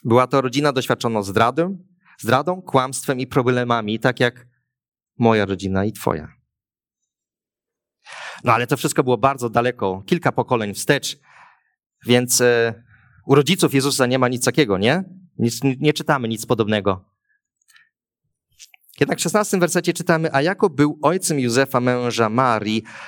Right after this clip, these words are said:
z której narodził się Jezus zwany Chrystusem”. Zauważyliście tą zmianę?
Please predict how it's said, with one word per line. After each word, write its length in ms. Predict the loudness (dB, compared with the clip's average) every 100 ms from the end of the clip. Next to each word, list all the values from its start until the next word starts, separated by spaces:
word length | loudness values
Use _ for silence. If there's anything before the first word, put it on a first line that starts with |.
| -4
z 140 | -2
której 340 | 2 4 6 4
narodził 360 | 2 2 0
się 140 | 0 2
Jezus 260 | 2 0
zwany 320 | -2 -2 -2
Chrystusem”. 760 | -4 -6 -6 -4 -4 -4 -6 -10 _ _ _ _ _ _ _ _ _ _ _ _ _ _
Zauważyliście 600 | 0 2 0 0 -2 -2
tą 140 | -4
zmianę? 380 | -2 0 0 -2